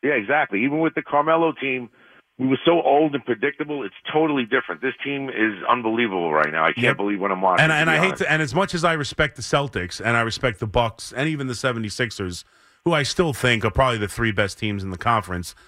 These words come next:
Speaker 2: at least when the
Speaker 1: Yep.
Speaker 2: M V P Embiid is going, that during that, during that run with, with, uh, with Melo,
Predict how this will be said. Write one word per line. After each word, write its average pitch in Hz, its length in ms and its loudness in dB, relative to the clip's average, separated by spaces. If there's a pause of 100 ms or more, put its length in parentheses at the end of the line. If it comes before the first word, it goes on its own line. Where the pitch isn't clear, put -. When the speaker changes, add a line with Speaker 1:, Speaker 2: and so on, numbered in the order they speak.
(140)
Speaker 2:
at 107 100 0
least 113 200 0
when 104 120 0
the 101 80 2
Speaker 1:
Yep. 101 100 6
Speaker 2:
M 110 60 4
V 104 100 -4
P 113 160 -4
Embiid 107 280 -4
is 101 120 -10
going, 85 300 -10 (600)
that 143 260 0
during 180 280 0
that, 135 280 -2
during 165 260 0
that 139 180 0
run 123 480 -2
with, 113 360 -6
with, 113 460 -4 (240)
uh, 92 440 -4 (140)
with 107 220 -4
Melo, 110 500 0